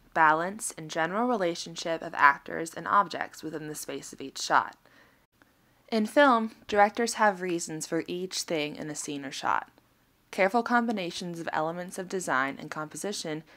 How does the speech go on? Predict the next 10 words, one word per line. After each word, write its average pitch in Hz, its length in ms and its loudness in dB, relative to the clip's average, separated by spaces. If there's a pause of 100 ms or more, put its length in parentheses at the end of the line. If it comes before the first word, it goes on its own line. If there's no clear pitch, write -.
(300)
contribute 190 480 -2
to 175 100 -8
the 165 140 -4
overall 170 400 2
meaning 143 460 -6
of 143 120 -16
the 143 80 -10
shot 131 360 -2
or 143 80 -8
scene. - 380 -16